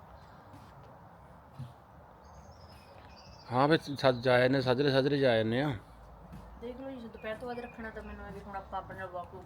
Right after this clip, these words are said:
Speaker 2: ਕਰਿਆ ਆਈਏ।
Speaker 1: ਹੂੰ।
Speaker 2: ਥੋੜ੍ਹੇ ਬਹੁਤੇ ਕੰਮ ਕਰ ਲਈਏ। ਹੁਣ ਧੁੱਪ ਵੀ ਦੇਖੋ ਹੁਣ ਇਹ ਨਿੱਘੀ ਹੋਣ ਲੱਗ ਗਈ ਆ। ਪਹਿਲਾਂ ਮੈਨੂੰ ਠੰਡ ਲੱਗ ਰਹੀ ਸੀ ਨਾ, ਹੁਣ
Speaker 1: ਹੂੰ,
Speaker 2: ਥੋੜ੍ਹੀ ਨਿੱਘ
Speaker 1: ਸਵੇਰੇ
Speaker 2: ਜਿਹਾ
Speaker 1: ਸਵੇਰੇ
Speaker 2: ਲੱਗਣ
Speaker 1: ਥੋੜ੍ਹੀ ਠੰਡੀ ਦੀ ਧੁੱਪ।
Speaker 2: ਹੂੰ, ਤੇ ਹੁਣ ਨਿੱਘ ਜਿਹਾ ਹੋਣ ਲੱਗਿਆ। ਮੇਰਾ ਤਾਂ ਦਿਲ ਕਰਦਾ ਬਸ ਮੰਜੇ ਡਾਹੋ ਅੱਜ ਇੱਥੇ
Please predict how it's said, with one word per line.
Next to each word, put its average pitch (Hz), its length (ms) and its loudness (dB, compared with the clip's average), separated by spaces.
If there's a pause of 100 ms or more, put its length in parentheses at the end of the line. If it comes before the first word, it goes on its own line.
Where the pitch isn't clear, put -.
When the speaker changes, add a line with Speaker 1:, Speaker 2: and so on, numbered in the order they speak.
Speaker 2:
ਕਰਿਆ 196 220 -8
ਆਈਏ। 202 200 -10 (340)
Speaker 1:
ਹੂੰ। 123 180 -2 (560)
Speaker 2:
ਥੋੜ੍ਹੇ 202 160 -10
ਬਹੁਤੇ 208 200 -14
ਕੰਮ 190 260 -14
ਕਰ 196 160 -12
ਲਈਏ। 208 220 -12 (440)
ਹੁਣ 196 160 -16
ਧੁੱਪ - 200 -18
ਵੀ 180 80 -14
ਦੇਖੋ 175 180 -12
ਹੁਣ 202 140 -12
ਇਹ 214 200 4 (420)
ਨਿੱਘੀ 202 280 -12
ਹੋਣ 220 200 -10
ਲੱਗ 175 140 -6
ਗਈ 147 180 -12
ਆ। 147 40 -16 (640)
ਪਹਿਲਾਂ 190 140 -8
ਮੈਨੂੰ 208 180 -12
ਠੰਡ 190 220 -10
ਲੱਗ 220 180 -8
ਰਹੀ 220 120 -6
ਸੀ 240 200 -8
ਨਾ, 277 60 -6
ਹੁਣ 285 80 -8
Speaker 1:
ਹੂੰ, 107 480 -2
Speaker 2:
ਥੋੜ੍ਹੀ 95 220 -10
ਨਿੱਘ 95 100 -10
Speaker 1:
ਸਵੇਰੇ 117 260 -2
Speaker 2:
ਜਿਹਾ 117 140 -2
Speaker 1:
ਸਵੇਰੇ 117 160 0
Speaker 2:
ਲੱਗਣ 110 120 0
Speaker 1:
ਥੋੜ੍ਹੀ 117 140 0
ਠੰਡੀ 110 240 -2
ਦੀ 101 100 -8
ਧੁੱਪ। 110 220 -4
Speaker 2:
ਹੂੰ, 147 760 -12
ਤੇ 170 140 -16
ਹੁਣ 190 160 -16
ਨਿੱਘ 165 140 -16
ਜਿਹਾ 185 200 -12
ਹੋਣ 185 120 -12
ਲੱਗਿਆ। 185 280 -14 (760)
ਮੇਰਾ 180 140 -14
ਤਾਂ 190 100 -12
ਦਿਲ 185 160 -14
ਕਰਦਾ 180 220 -8
ਬਸ 185 180 -12
ਮੰਜੇ 170 260 -14
ਡਾਹੋ 165 300 -8
ਅੱਜ 185 120 -12
ਇੱਥੇ 190 180 -16